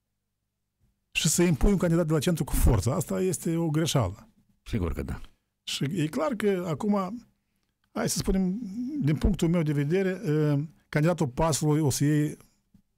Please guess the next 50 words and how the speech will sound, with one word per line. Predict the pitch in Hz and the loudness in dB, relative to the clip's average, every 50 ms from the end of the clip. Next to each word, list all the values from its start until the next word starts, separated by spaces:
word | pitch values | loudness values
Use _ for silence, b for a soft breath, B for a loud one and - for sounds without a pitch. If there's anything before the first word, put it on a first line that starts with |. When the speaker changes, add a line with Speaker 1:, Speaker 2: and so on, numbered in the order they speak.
| _ _ _ _ | _ _ _ _
Speaker 1:
poate | _ - - 175 - 147 | _ 0 0 2 0 0
locul | 156 143 - 127 | 0 0 -2 -6
patru, | 117 - 160 156 - - 123 | -2 -2 -2 -2 -2 -4 -4
poate | 120 147 139 135 143 | -2 -2 -2 0 -2
locul | 143 123 127 117 | -2 0 -2 -2
cinci, | - 170 147 131 | -2 -4 -4 -2
dar | 131 139 | -2 -2
nici | 147 135 | 0 0
de | 127 131 | -2 -2
cum | 120 160 | -2 0
nu | 147 151 | 0 0
o | |
să | 123 113 | 0 0
intre | 131 127 131 127 | 0 0 0 0
în | 120 | -2
primii | 113 - - 131 120 117 117 | -2 -2 0 2 2 2 2
doi. | 107 104 101 - - _ _ _ _ _ _ _ _ _ _ _ _ _ _ _ _ _ _ _ _ _ _ _ _ _ _ _ _ _ _ _ | 2 0 -4 -6 -12 _ _ _ _ _ _ _ _ _ _ _ _ _ _ _ _ _ _ _ _ _ _ _ _ _ _ _ _ _ _ _
Poate | - 196 190 - | 0 0 2 2
ar | 196 143 | 0 0
fi | - 185 | 0 0
mai | 185 175 156 | 2 2 0
bine | 165 160 165 156 | 0 0 0 0
să | 123 143 | 0 0
o | 147 | 0
retragă, | 143 135 131 139 120 104 107 104 123 - 226 185 202 196 214 - - - 277 | 0 0 0 0 0 0 0 -2 -2 -6 -8 -6 -6 -6 -8 -10 -12 -4 0
uh, | 123 117 117 110 110 110 107 107 107 110 104 | 0 2 2 2 2 2 2 2 0 -2 -2
ca | - 120 | -2 -4
să | 113 - - 117 | -2 -2 0 0
nu | 117 120 123 120 117 113 107 107 104 98 | 2 2 2 2 2 2 0 0 -2 -4
fie, | - - 120 110 107 101 104 107 110 - - _ _ _ _ _ _ _ _ _ | -2 0 0 2 2 0 0 -2 -6 -10 -16 _ _ _ _ _ _ _ _ _
să | _ - - 117 | _ -2 -2 0
zic | 113 | 0
Speaker 2:
Și | 120 113 110 113 | 0 0 0 0
Speaker 1:
așa, | 113 | 0
Speaker 2:
ce | 104 107 113 | 0 0 0
Speaker 1:
un | 110 | 0
Speaker 2:
îi | 104 101 92 | 0 -2 -2
dă? | 85 104 | 0 0
Speaker 1:
rezultat | 113 104 113 123 110 | 0 0 0 -2 -2
foarte | - 131 113 101 113 | 0 -2 -2 -2 -2
prost | 101 - 117 110 101 | 0 2 2 2 2
la | 113 110 | 2 0
Speaker 2:
Câștigă? | 95 113 | 2 2
Speaker 1:
pasului. | 107 101 - - 101 - B B B B B B B B B | 0 0 0 -6 -10 -12 B B B B B B B B B
Eu | - 233 | -2 0
cred | 240 277 226 | 0 0 0
că | - 226 | -2 -4
acolo | 196 - 214 214 196 | -2 0 2 2 4
merge, | 190 196 190 160 147 151 147 | 4 4 2 2 2 0 0
uh, | 143 147 135 123 123 117 117 113 110 | 0 0 2 2 4 4 4 2 2